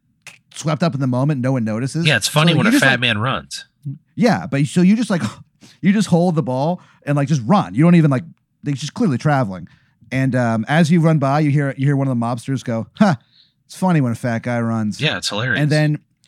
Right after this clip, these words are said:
Speaker 1: you just leap from that foul, uh, that free throw line, and you slam dunk that basketball.
Speaker 2: Fuck, man.
Speaker 1: The way that you, um, like, like, when you do it, like, uh, people think about, like,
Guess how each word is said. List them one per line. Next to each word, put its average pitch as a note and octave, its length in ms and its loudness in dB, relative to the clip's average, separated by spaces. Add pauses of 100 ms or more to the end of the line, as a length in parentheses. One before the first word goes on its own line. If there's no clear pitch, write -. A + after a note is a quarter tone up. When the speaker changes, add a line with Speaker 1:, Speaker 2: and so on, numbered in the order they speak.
(340)
Speaker 1:
you D3 180 0
just D3+ 340 -4
leap C3 720 -2
from F#3 220 0
that F3+ 140 0
foul, D#3 480 -2
uh, C#3 100 -8
that C#3 200 -4
free D3+ 240 -2
throw B2+ 200 -6
line, A2 340 -4
and C#3+ 120 0
you D#3 120 -2
slam D3 1120 -4 (720)
dunk C#3 360 -2
that A#2 380 -6
basketball. A2 840 -6 (200)
Speaker 2:
Fuck, - 400 -6
man. F2 220 -16 (1300)
Speaker 1:
The C#3+ 100 0
way D#3 420 4
that B2 360 0 (1600)
you, F#3 200 8
um, F3 120 2
like, D#3+ 220 0
like, D#3 240 2
when G3+ 220 2
you D4+ 100 2
do E3+ 240 4
it, E3 240 -2
like, C3+ 240 -2
uh, B2 180 -2
people D3+ 300 0
think C#3+ 240 -4
about, A2+ 400 -2
like, G#2 400 -8